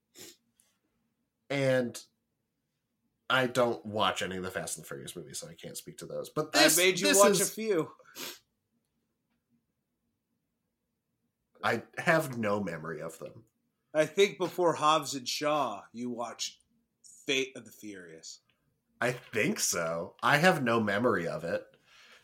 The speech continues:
Speaker 1: Um, so this movie is also n-, very not, it doesn't feel like it's about, uh, macho, macho man stuff.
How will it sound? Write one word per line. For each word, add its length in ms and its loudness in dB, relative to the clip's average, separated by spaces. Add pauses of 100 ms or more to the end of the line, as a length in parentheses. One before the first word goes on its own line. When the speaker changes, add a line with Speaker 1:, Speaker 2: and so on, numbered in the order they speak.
(220)
Speaker 1:
Um, 640 -2 (2250)
so 260 4
this 260 2
movie 280 2
is 100 0
also 480 0 (100)
n-, 460 -6
very 480 0
not, 340 -4
it 120 -8
doesn't 320 -4
feel 200 -8
like 200 -8
it's 200 -12
about, 360 -10 (720)
uh, 40 -16 (1080)
macho, 400 -6
macho 320 -8
man 460 -14 (420)
stuff. 640 -4